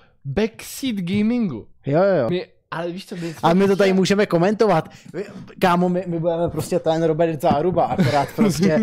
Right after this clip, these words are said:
Speaker 1: <laughs>
Speaker 2: bu-, budeme to, eh, budeme tady hodnotit Harryho, jak staví počítač.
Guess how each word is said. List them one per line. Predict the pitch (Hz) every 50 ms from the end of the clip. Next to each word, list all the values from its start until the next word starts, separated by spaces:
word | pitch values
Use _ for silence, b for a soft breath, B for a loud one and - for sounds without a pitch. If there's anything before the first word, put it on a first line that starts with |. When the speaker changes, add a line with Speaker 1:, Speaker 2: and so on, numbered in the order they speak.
| 208 -
Speaker 1:
<laughs> | - 214
Speaker 2:
bu-, | 196 160 147 165 196 -
budeme | - 147 151 156 151 160 165 160 165 - - B B B B B B B B B B B B B _ - -
to, | - 147 139 139 147 160 160 - - - - -
eh, | 160 147 143 143 139 139
budeme | 135 139 139 139 143 143
tady | 147 147 139 143
hodnotit | 135 139 139 135 147 143 156 156 151
Harryho, | 139 143 135 135 135 139
jak | 143 143 143
staví | - - 156 147 143
počítač. | 127 143 131 - 160 147 143 110 104 - -